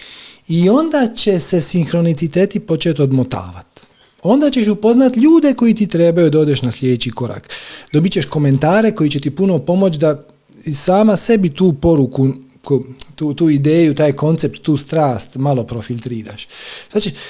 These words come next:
sve ovo ja ne mogu, ja ne zaslužujem, ja nemam resurse, ja ovo, ja ono, to su sve samo b, b,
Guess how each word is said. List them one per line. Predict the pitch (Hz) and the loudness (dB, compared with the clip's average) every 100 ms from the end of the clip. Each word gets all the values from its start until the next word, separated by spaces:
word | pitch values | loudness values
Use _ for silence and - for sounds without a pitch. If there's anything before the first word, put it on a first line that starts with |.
| - | -10
sve | - 170 190 269 247 | -4 0 2 4 4
ovo | 233 226 208 | 4 4 4
ja | 196 214 202 | 4 4 2
ne | 185 196 | 4 4
mogu, | 208 208 180 | 4 4 4
ja | 185 185 | 4 4
ne | 170 | 2
zaslužujem, | 156 139 170 170 180 160 | 2 0 0 2 2 2
ja | 160 | 0
nemam | 156 165 156 135 | 0 0 2 2
resurse, | 127 135 139 156 139 - 143 131 127 | 4 2 0 0 0 0 -2 0 2
ja | 131 135 | 2 2
ovo, | 131 131 139 | 2 2 2
ja | 135 139 135 | 2 0 0
ono, | 127 170 175 | 0 0 -2
to | - 214 294 | -2 -2 0
su | 269 202 | 0 -2
sve | 135 - 165 208 | -4 -2 2 0
samo | 202 160 165 | 0 -2 0
b, | 113 | -2
b, | 123 143 120 | -2 -2 -2